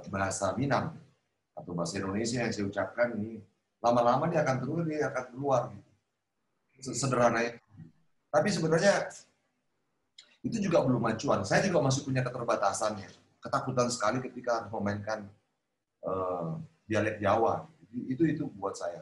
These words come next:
Saya boleh lah di, di apa, mau jadi bisa niru lumba-lumba lah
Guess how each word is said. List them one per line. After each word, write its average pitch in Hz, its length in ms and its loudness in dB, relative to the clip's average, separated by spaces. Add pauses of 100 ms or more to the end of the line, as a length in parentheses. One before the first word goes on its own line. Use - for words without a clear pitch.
Saya 143 220 0
boleh 131 340 2
lah 120 220 4
di, 104 180 -4 (460)
di 101 100 -8
apa, - 320 0
mau 101 160 -2
jadi 101 380 0 (500)
bisa 101 240 -2
niru 113 520 0
lumba-lumba 131 500 6
lah 127 100 6